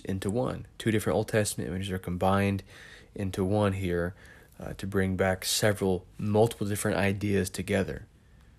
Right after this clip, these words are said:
Okay? You have the white onyx stone reminding us of the garden, connected with the manna, and then the white stone connected with the onyx stone, which was black, but, uh, that's not the picture he wants. He wants the white picture,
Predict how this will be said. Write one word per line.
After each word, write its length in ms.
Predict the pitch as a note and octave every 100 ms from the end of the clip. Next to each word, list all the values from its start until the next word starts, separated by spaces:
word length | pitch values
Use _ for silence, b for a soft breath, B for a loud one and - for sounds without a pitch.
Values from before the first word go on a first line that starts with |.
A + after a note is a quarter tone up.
| b -
Okay? 340 | E2+ F#2 F2 - B B B B -
You 60 |
have 80 | F#2
the 80 | F2
white 260 | F2 G#2 -
onyx 340 | G2+ G2 G2
stone 260 | - G#2 G2
reminding 500 | F#2 F#2+ F#2+ G2+ G2
us 140 | F#2+
of 40 |
the 80 | -
garden, 600 | G2 G2+ G#2+ G#2+ G2+ G2 - B B -
connected 400 | - G2 F#2+ F2+
with 200 | F2 -
the 80 | D#2+
manna, 580 | F2 G2 G#2 G2+ G2 G2 B B B - F#2 -
and 280 | F#2 F2+ F#2
then 140 | F2+
the 100 | F2+
white 320 | F#2 F#2+ F#2+
stone 460 | - - G2 F#2+ F#2
connected 640 | - F#2+ F#2 G2 - G2
with 280 | F#2 F#2+ -
the 140 | G#2
onyx 440 | - G2 G#2+ G2+ -
stone, 440 | - F#2 E2+ F#2
which 240 | F#2+ F#2+ -
was 120 | F2+
black, 520 | A2+ G#2+ G2+ G2 G2
but, 260 | F2+ F#2 - B B B B -
uh, 340 | G2+ F2+ E2+ -
that's 320 | G2 G2 -
not 120 | F#2
the 60 | -
picture 460 | - C3 - G#2 -
he 120 | G#2
wants. 320 | F2 F#2+ G#2+
He 100 | -
wants 300 | F#2+ F2 -
the 100 | F2
white 380 | F2+ G#2 B2 -
picture, 640 | - B2+ - E2+ E2+ A2+